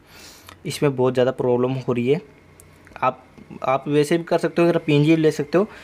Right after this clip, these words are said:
आप, पीएनजी ले लेगा आपसे ऐसे नहीं बैठेगा दोस्तों। जैसे मैं यहाँ पे जाके एक पीएनजी ले लेता हूँ इसकी वाली, सो दोस्तों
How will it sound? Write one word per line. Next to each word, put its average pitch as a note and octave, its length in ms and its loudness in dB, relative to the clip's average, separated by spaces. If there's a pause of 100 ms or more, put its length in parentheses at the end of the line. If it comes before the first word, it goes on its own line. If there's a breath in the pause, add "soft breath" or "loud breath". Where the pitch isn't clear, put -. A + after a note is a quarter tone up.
(160 loud breath)
आप, D3 240 -2
पीएनजी E3+ 280 4
ले F#3 120 2
लेगा F3 260 2
आपसे F3+ 540 -4
ऐसे D#3 220 2
नहीं D#3+ 260 4
बैठेगा C3 380 0
दोस्तों। A#2 340 -2 (1080 loud breath)
जैसे C#3 180 -4
मैं C3+ 60 0
यहाँ B2+ 120 0
पे C3 100 -6
जाके B2 280 -2 (200)
एक C#3+ 240 -4
पीएनजी B2 360 0
ले A#2+ 100 2
लेता A#2 220 2
हूँ C#3+ 160 -4
इसकी - 280 -6
वाली, B2 360 0 (3250 loud breath)
सो B2+ 100 -2
दोस्तों B2 340 -4